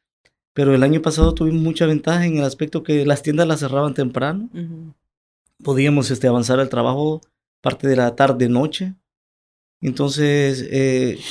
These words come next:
Speaker 1: ca-, casi nosotros, este, no tenemos contacto con la gente porque, eh, casi los trabajos son a-, afuera del, del edificio.
Speaker 2: Ujú.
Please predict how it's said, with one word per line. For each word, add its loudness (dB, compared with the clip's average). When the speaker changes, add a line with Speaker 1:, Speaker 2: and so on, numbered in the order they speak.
Speaker 1:
ca-, 4
casi 4
nosotros, 2
este, -2
no -4
tenemos 0
contacto -4
con -2
la 2
gente 0
porque, -6
eh, -2
casi 0
los 2
trabajos 2
son 2
a-, 0
afuera -2
del, -2
del 4
edificio. 0
Speaker 2:
Ujú. -16